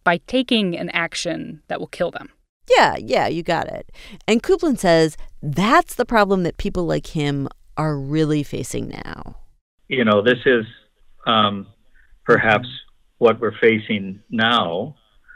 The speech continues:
Speaker 3: more than ever before. I don't think when we've, we've ever been presented with such a dilemma as we are today.
Speaker 2: Generally speaking, if you think you should save the greatest number,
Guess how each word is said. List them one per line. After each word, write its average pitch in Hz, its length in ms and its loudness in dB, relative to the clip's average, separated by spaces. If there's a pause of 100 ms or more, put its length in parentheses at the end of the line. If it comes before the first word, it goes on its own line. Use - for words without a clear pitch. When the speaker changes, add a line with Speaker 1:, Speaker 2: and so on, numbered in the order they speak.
(500)
Speaker 3:
more 120 280 4
than 123 160 2
ever 127 220 4
before. 120 720 0 (480)
I 131 80 4
don't 165 260 2
think 165 260 -2
when 131 180 -4 (100)
we've, 123 300 -2
we've 123 220 -6 (120)
ever 135 320 0
been 117 400 -4 (240)
presented 120 880 -2
with 110 180 2 (160)
such 113 200 0
a 117 40 0
dilemma 113 600 2
as 104 140 -4
we 107 120 -2
are 98 280 0 (520)
today. 107 360 -2 (560)
Speaker 2:
Generally 247 420 6
speaking, 185 540 0 (120)
if 151 120 -6
you 165 80 -4
think 180 200 -6
you 165 80 -6
should 143 200 -6
save 151 320 -4
the 143 80 -10
greatest 135 520 -6
number, 196 540 2